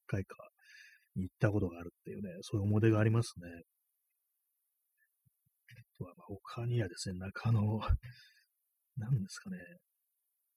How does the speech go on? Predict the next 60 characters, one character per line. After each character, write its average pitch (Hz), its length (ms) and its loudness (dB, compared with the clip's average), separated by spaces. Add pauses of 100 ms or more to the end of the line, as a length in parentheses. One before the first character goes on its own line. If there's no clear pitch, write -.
(220)
そ - 100 -10
の 95 60 -4
中 135 160 6
野 196 100 12
ブ 160 100 12
ロ 180 120 12
ー - 20 12
ド 170 80 12
ウ 175 40 12
ェ 175 80 12
イ - 20 12
っ - 40 4
て - 200 -4
い 90 60 -2
う 87 40 -8
の 90 80 -10
は 85 80 -18
ね、 90 80 -16 (520)
私 135 260 -2
そ 156 100 10
ん 160 60 12
な 160 80 12
に 151 100 12
ま 147 120 12
あ、 104 40 6 (120)
子 123 120 2
供 131 140 6
の 143 80 8
頃 127 180 6
は 90 80 -8
行 90 80 -12
っ - 0 -
た 120 80 2
こ 107 60 4
と 95 60 2
な 107 100 4
い 104 60 4
ん - 20 4
で - 100 -6
す - 100 -20
け 165 100 -14
ど 170 80 -18
も、 - 260 -20 (880)
な 147 100 8
ん - 20 6
か 98 80 2
ね、 - 80 -6 (760)
小 - 200 6
学 185 180 8
生 110 140 2
の 92 100 -2
頃 90 160 -6
な 95 80 -2
ん 90 40 0
か 87 40 -8
一 87 80 -12 (140)
回 110 240 4
な 110 80 2
ん 95 100 0
か - 120 -12